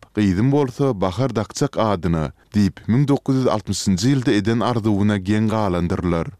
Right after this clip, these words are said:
Üçünji tarapdan onuň öz gyzynyň hakyny goramagy, gorkmazlygy barada gurrun edip bilişine buýsunandyrlar.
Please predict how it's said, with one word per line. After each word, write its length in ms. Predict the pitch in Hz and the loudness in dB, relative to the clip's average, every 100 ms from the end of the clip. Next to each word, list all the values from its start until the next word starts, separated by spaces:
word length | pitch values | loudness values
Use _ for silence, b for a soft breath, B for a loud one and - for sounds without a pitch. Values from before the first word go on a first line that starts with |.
| _ | _
Üçünji 360 | - - 98 123 | -8 -2 0 0
tarapdan 480 | 151 139 135 143 131 | 0 0 0 -2 0
onuň 400 | 107 101 95 131 | 2 2 2 2
öz 60 | |
gyzynyň 460 | 127 143 113 117 120 | 2 2 2 0 -2
hakyny 420 | 107 120 - 104 | -2 -4 0 0
goramagy, 760 | 123 123 120 113 113 110 110 101 b b - | 2 2 2 2 2 2 0 -2 b b 0
gorkmazlygy 680 | 117 113 107 87 90 90 117 | 0 0 -2 0 -2 0 0
barada 360 | 139 127 113 | 0 0 0
gurrun 320 | 98 98 107 | 0 0 2
edip 280 | 147 120 - | 0 0 -2
bilişine 380 | 127 113 113 107 | -2 0 0 0
buýsunandyrlar. 1000 | 101 110 - 101 90 90 90 90 90 90 | 2 0 0 0 2 2 0 0 0 0